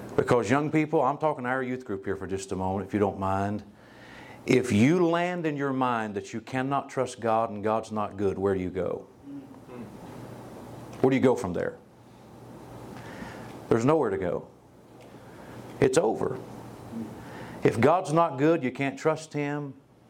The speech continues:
Speaker 1: All of that, you can't believe His promises, that He's a bad God, He's a monster, listen closely, then this is just a big game.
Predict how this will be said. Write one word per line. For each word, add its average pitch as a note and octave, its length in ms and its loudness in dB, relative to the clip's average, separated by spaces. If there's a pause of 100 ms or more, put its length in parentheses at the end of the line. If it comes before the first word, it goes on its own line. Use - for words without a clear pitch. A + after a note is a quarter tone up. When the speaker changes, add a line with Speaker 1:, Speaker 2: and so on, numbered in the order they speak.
(880)
Speaker 1:
All C3 220 4
of B2+ 120 0
that, B2 420 0 (260)
you A2 100 0
can't B2 260 2
believe C3 260 4
His A#2 160 -2
promises, A#2+ 880 -2 (720)
that - 120 4
He's B2 220 4
a A2+ 60 4
bad C3 400 2
God, B2+ 280 4
He's A#2+ 140 -8
a A#2 60 -8
monster, A2+ 800 -4 (220)
listen A2 280 0
closely, G2 640 0 (360)
then G2+ 120 4
this B2+ 160 4
is A2+ 80 2
just A2+ 260 0
a G#2+ 40 4
big F#2+ 320 0
game. E2+ 460 -4